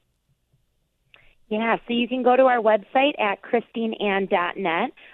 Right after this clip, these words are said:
We have a way to, uh, donate monetary-wise. Otherwise, if you're looking to donate, uh, physical items that we are in need of, we have a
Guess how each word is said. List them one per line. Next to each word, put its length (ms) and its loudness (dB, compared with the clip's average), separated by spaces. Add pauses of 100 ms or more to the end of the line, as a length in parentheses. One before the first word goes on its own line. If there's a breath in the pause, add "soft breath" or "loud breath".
(140 loud breath)
We 240 2
have 180 -2
a 80 2
way 360 4 (120)
to, 440 4
uh, 180 -2
donate 520 0 (100)
monetary-wise. 1600 -2 (140)
Otherwise, 500 2 (140)
if 180 -2
you're 140 0
looking 480 -2
to 80 -6
donate, 540 2 (340 loud breath)
uh, 200 0 (120)
physical 440 2
items 480 0
that 180 0
we 180 2
are 100 2
in 160 0
need 180 4
of, 260 2 (360 loud breath)
we 400 2
have 220 0 (100)
a 460 4